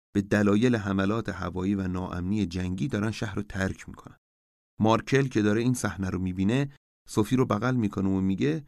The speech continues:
«بگو که از اینجا نمیری. ما یه خانواده شدیم و همدیگه رو دوست داریم، مگه نه؟»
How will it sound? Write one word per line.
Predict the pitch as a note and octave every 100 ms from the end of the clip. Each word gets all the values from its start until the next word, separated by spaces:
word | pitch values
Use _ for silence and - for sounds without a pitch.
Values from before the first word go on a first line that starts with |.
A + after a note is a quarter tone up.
| - B2+
«بگو | E3 C3+
که | -
از | G2 F#2+
اینجا | F#2+ F#2
نمیری. | F#2 F2 F2 E2 D#2+ _ _ _ _ _ _ -
ما | C#3
یه | D3+
خانواده | - A2+ G#2+ G2 G2+ C#3
شدیم | C#3 F#2+ F2+ G2 -
و | G#2
همدیگه | A2 G#2+ G#2+ C#3
رو | D3
دوست | D3 C#3+ -
داریم، | F#2 E2+
مگه | G2 A2 A2+
نه؟» | B2+ C#3